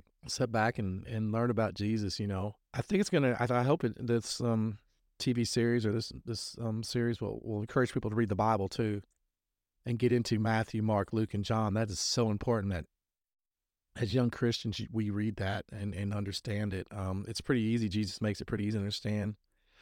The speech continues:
Um, I think anybody out there that never read the Bible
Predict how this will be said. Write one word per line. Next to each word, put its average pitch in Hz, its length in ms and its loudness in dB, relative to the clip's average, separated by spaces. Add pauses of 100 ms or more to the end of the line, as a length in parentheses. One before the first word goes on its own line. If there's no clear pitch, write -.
(540)
Um, 104 240 -4 (120)
I - 140 -8
think 143 200 0
anybody 120 220 2
out 120 100 2
there 117 100 2
that 101 80 -2
never 113 300 2
read 117 140 2
the 110 80 0
Bible 117 500 2